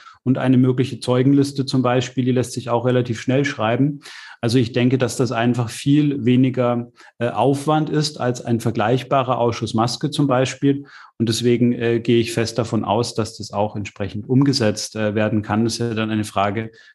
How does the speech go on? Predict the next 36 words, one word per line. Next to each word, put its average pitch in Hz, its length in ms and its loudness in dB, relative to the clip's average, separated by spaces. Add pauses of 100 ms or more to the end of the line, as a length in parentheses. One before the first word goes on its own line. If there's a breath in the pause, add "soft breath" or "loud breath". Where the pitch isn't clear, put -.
des 113 140 -2
politischen 113 560 0
Willens 110 480 0
aller. 131 400 0 (240 loud breath)
Und 123 100 4
natürlich 139 480 2
auch, 131 420 0
äh, 131 240 0
ist 123 200 -6
Relevanz, 120 480 0
dass 117 240 -6
dann 117 160 -2
die 117 120 -8
C 123 220 0
S 123 140 -4
U 135 100 -6
auch 120 220 -4
Transparenz 117 600 -2
herstellen 135 400 0
möchte 120 300 0
und 127 80 2
da 117 100 2
nicht 120 200 0
immer 123 180 2
wieder 120 180 0
mauert 117 360 2
und 117 100 -2
mit 117 140 -2
Scheinargumenten 117 720 0
Dinge 117 220 2
vertagen 101 440 -4
möchte. 104 260 -4
Das 104 140 -8
sind 110 160 -2
ja 104 60 -2
dann 107 260 -8